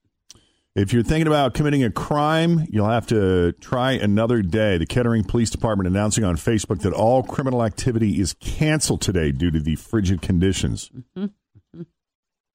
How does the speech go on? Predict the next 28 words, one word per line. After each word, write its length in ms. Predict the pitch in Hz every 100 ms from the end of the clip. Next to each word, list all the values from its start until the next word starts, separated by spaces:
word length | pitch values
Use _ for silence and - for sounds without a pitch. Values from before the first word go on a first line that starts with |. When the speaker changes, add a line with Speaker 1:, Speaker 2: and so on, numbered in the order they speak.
| _ _ _ -
Speaker 1:
Well, 380 | 85 90 107 - - -
that 180 | 92
would 100 | 110
make 220 | 110 120 104
sense. 460 | 147 139 104 - - -
Speaker 2:
<laughs> 60 | - _ _ 143 _ _ _ _ _
Well, 140 | 320 294
it's 160 | 247
just 160 | 311 -
too 140 | 247
cold 300 | - 226 202
to 60 | 156
be 120 | 147
out 140 | 131 127
there 100 | 123
committing 380 | 127 123 117
crimes 420 | 110 214 208 196 -
today. 320 | 131 117 110
Speaker 1:
I 140 | 92
agree. 300 | 104 101 127 117
Speaker 2:
I 60 |
mean, 180 | 151 151
let's 380 | 165 165 - -
all 380 | - 160 160 165 160
take 280 | - 156 160
into 220 | 165 175
account 520 | 160 - 156 175 -
our 320 | 143 135 135